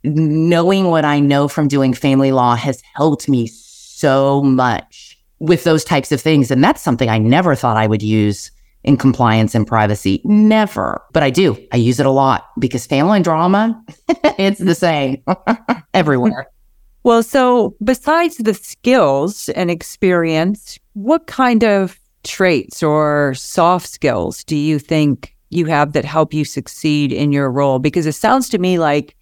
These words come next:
Speaker 2: communication skills are pretty important. The level that you're communicating with in terms of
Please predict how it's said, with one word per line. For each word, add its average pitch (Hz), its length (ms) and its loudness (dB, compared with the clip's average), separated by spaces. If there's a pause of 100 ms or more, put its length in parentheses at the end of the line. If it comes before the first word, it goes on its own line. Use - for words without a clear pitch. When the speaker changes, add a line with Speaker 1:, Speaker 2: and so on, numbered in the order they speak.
(160)
Speaker 2:
communication 185 760 2
skills 139 680 -2
are 131 300 -2 (220)
pretty 175 460 0
important. 123 640 -2 (120)
The 151 100 -2
level 160 420 2
that 143 220 -2
you're 151 140 0
communicating 160 720 0
with 170 300 -2
in 143 200 -4
terms 151 300 -2
of 143 340 -2